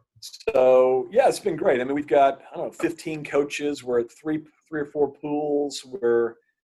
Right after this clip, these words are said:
we're over eighty kids now. Like, almost all of those are under sixteen.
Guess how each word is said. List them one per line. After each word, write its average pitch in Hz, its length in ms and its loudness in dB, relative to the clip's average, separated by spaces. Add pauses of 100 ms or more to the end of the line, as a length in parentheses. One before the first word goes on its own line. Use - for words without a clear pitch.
(180)
we're 131 260 -4
over 151 280 2
eighty 143 280 0
kids 143 540 -2
now. 135 380 -2 (340)
Like, 117 300 -8
almost 143 340 0
all 143 280 6
of 139 120 0
those 135 320 0
are 127 140 -2
under 123 160 -4
sixteen. 147 800 -10